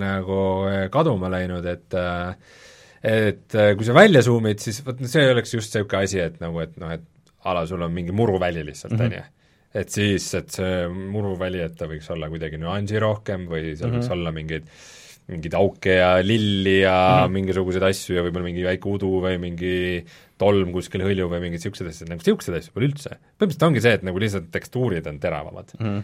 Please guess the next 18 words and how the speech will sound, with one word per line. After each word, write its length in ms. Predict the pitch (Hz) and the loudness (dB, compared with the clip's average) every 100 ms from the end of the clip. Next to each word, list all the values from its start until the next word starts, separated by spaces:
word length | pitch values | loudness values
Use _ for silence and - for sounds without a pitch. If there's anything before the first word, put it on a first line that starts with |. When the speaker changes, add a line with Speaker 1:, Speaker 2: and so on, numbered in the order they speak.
| - | -4
Speaker 1:
Et 100 | 98 | 0
nagu, 800 | 117 117 113 107 104 101 98 95 - - - - 110 | 2 2 4 6 6 6 4 0 -6 -20 -20 -8 0
äh, 540 | 107 107 107 104 104 120 | 2 4 6 6 6 6
internet 440 | 208 196 127 104 110 | 6 8 6 4 -2
on 80 | |
selle 160 | 107 139 | 2 2
üsna 220 | 170 127 | 4 6
halvasti 300 | 147 113 - 117 | 6 6 2 0
vastu 300 | 139 - 92 | 0 -2 -4
võtnud, 280 | 95 90 85 | -4 -6 -6
sest 220 | 95 95 | -4 -4
et 140 | 87 | 0
põhimõtteliselt 480 | 147 156 101 - 123 | 4 6 4 0 2
räägiti 360 | 117 95 113 123 | 2 0 -2 -4
ikkagi 260 | 95 87 | -6 -8
mingisugusest 760 | 87 87 85 85 82 85 82 - | -10 -10 -8 -8 -10 -12 -16 -12
nagu 380 | 85 80 85 90 | -10 -8 -4 0
remake'ist, 720 | 202 151 85 78 71 - | 4 4 2 -2 -10 -16